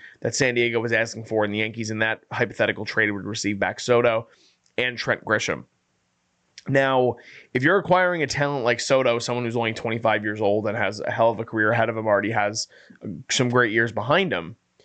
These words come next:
it would be understandable to get rid of a king's ransom, so to speak, for his services.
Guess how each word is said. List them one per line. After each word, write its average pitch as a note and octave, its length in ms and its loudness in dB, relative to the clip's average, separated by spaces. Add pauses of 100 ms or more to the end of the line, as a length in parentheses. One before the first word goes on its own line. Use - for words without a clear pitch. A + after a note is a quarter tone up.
(640)
it C#3+ 100 4
would D3 200 2
be F3 140 4
understandable C#3+ 840 2
to A#2 140 -2
get A#2 240 0
rid A#2 160 2
of G#2 380 -2
a A2+ 60 -2
king's C3 420 0
ransom, A#2 400 0
so A2 160 -2
to F#2 80 -6
speak, G2+ 460 -6 (400)
for A2+ 640 2
his G#2 240 -4
services. G#2 640 -2